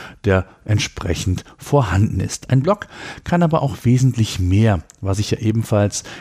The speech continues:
in der vierundsechzigsten Podcast-Episode euch aufgezeigt habe.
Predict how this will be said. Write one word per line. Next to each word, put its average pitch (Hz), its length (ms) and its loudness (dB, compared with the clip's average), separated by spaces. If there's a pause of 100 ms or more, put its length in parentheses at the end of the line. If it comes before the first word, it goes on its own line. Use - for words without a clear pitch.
(120)
in 101 140 2
der 98 160 2
vierundsechzigsten 104 1040 0
Podcast-Episode 95 1200 -2 (880)
euch 101 320 0
aufgezeigt 101 800 -2
habe. 120 380 0